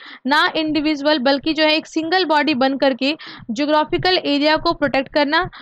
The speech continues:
strategically protect करना, security concerns को ध्यान में रखते हुए, ये एक बड़ा उद्देश्य है। और इसमें ऐसा नहीं कि सिर्फ naval है तो naval participate करेंगे, क्योंकि integrated बात करें ना, यानी army भी participate करेंगे, एयरफोर्स भी पार्टिसिपेट करेंगे और navy भी पार्टिसिपेट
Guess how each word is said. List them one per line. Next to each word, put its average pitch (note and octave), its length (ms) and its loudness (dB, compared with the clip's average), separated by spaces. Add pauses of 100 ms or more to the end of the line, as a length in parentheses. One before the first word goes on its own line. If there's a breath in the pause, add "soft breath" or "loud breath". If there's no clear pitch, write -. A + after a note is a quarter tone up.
(160 loud breath)
strategically E4 720 2
protect C4 400 0
करना, A#3+ 360 2 (200 loud breath)
security E4 480 0
concerns E4 480 0
को E4+ 120 0
ध्यान B3+ 280 2
में C#4+ 140 2
रखते A#3+ 280 0
हुए, A#3 140 -2
ये D4+ 240 2
एक D#4+ 120 -4
बड़ा C4 180 2
उद्देश्य G#3+ 500 0
है। F#3+ 140 0 (360 loud breath)
और D#4 160 6
इसमें F#4+ 420 2 (400 loud breath)
ऐसा F4 280 2
नहीं G4 120 0
कि G4 100 4
सिर्फ F#4+ 200 0
naval D#4+ 340 2
है F4+ 60 2
तो F#4 120 0
naval D#4 280 2
participate C4+ 600 0
करेंगे, A#3 340 2
क्योंकि D4+ 320 -2
integrated F4 600 0
बात C#4+ 200 2
करें C4 220 2
ना, D4+ 180 0 (240 loud breath)
यानी D4+ 240 2 (100)
army C#4+ 320 2
भी F4+ 100 0
participate E4+ 640 -2
करेंगे, E4 440 0
एयरफोर्स C#4+ 380 2
भी E4+ 60 0
पार्टिसिपेट D#4 500 -2
करेंगे E4 320 0
और D#4 160 4
navy C#4 260 0
भी D#4 80 0
पार्टिसिपेट A#3+ 520 -2